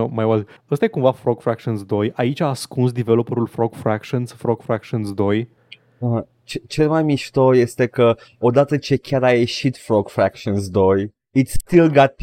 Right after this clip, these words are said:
Speaker 2: people by surprise.
Speaker 1: Da, da.
Speaker 2: Că nu s-a așteptat lumea
Speaker 1: Da,
Speaker 2: să,
Speaker 1: pentru
Speaker 2: să
Speaker 1: că
Speaker 2: fie unde a fost de fapt.
Speaker 1: Da, că Frog Fractions doi chiar a fost parte dintr-un alt joc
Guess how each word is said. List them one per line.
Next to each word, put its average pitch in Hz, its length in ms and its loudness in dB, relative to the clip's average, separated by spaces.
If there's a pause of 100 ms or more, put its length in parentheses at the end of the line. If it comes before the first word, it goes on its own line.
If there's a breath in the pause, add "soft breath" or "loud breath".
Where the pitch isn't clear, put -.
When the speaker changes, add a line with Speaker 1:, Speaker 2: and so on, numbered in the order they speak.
(100)
Speaker 2:
people 110 300 0
by 107 80 2
surprise. 104 760 0
Speaker 1:
Da, 135 400 -4
da. 135 180 -2
Speaker 2:
Că 147 80 4
nu 147 140 4
s-a 151 140 2
așteptat 131 440 2
lumea 117 180 2
Speaker 1:
Da, 180 60 4
Speaker 2:
să, 165 60 0
Speaker 1:
pentru 123 180 2
Speaker 2:
să 135 60 2
Speaker 1:
că 127 60 2
Speaker 2:
fie 131 140 2
unde 127 240 4
a 117 60 6
fost 110 220 -2
de 107 80 0
fapt. 104 280 0
Speaker 1:
Da, 143 140 2
că - 100 -6
Frog 170 180 -2
Fractions 156 280 -2
doi 156 120 0
chiar 170 140 -4
a 156 60 -2
fost 151 300 -4
parte 160 400 -4
dintr-un 135 400 -2
alt 160 220 -2
joc 110 600 -4